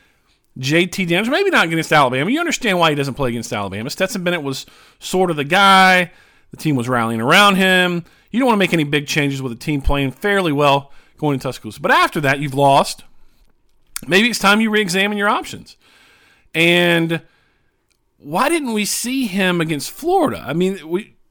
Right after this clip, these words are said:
if you could go, if you, if you could have a mulligan, you could have a do-over, wouldn't you like to go back and say, "I would have liked to seen J T Daniels versus Florida"? Uh, and, and, and, and maybe he wasn't. Ma-, it, it, listen, coaches make decisions they make for a reason.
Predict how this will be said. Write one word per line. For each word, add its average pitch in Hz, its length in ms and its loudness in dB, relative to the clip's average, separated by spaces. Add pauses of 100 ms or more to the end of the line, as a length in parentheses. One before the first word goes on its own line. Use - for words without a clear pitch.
(200)
if 170 160 -8
you 196 80 -10
could 170 220 -6
go, 247 200 6
if 208 160 -2
you, 202 280 -2
if - 160 -6
you 180 80 -8
could 170 180 -2
have 220 300 2
a 226 60 2
mulligan, 151 500 0
you 135 100 -4
could 156 140 -8
have 214 220 0
a 226 40 0
do-over, 120 680 -2 (640)
wouldn't 233 240 2
you 226 100 2
like 202 240 2
to 185 100 -4
go 185 140 0
back 180 140 6
and 175 100 -2
say, 160 140 -2
"I 156 60 4
would 165 140 -2
have 156 120 -4
liked 196 240 2
to 233 80 -6
seen 180 300 -2
J 160 200 2
T 151 160 -4
Daniels 123 400 -4
versus 104 300 -10
Florida"? - 400 -20 (760)
Uh, 117 220 -6
and, 147 160 -4
and, 165 200 -2
and, 147 360 0
and 151 160 0
maybe 240 260 2
he 240 120 4
wasn't. 214 420 2
Ma-, 139 120 -2 (100)
it, 156 180 -8
it, - 140 -18
listen, 175 380 -2
coaches 240 640 -2 (680)
make 202 280 0
decisions 170 540 0
they 139 140 0
make 135 280 0
for 104 220 -8
a 90 60 -8
reason. 90 520 -14